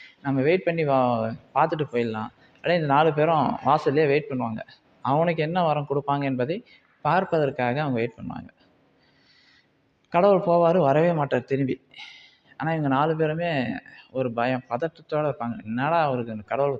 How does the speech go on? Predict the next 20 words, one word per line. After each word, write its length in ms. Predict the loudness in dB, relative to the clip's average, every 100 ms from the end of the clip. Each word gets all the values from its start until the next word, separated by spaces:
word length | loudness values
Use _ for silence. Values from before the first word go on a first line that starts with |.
| -2
தருவாரு 280 | 0 0 -2
பார்த்தா 200 | -6 -6
இன்னும் 220 | -4 -6 -6
தராம 240 | -6 -6
இரு-, 80 | -6
என்னதான் 340 | -2 0 0
கொடுப்பாங்கன்றதை 480 | -2 -4 -4 -4 -4
நம்ம 180 | -4 -6 -2
தெரிஞ்சுட்டு 400 | -2 0 0 -2
போலாமே 340 | -4 -4 -6 -10 -18 -20 -20 _
அப்படின்னு 200 | -8 -6 0
கவலையோட 400 | 2 4 4 2
நின்னுக்கினே 360 | 0 -2 0 0
இருப்பாங்க. 340 | -2 -6 -10 -12 _ -20 _ _ _ _ _ _
அவன் 320 | -2 0 0
மன 180 | 0 -2
திருப்தி 360 | -2 -4 0
வேணும்னு 240 | 2 2 0
கேட்டான்ல, 500 | -2 -2 0 -2 -4 -6
அவன் 220 | -4 -4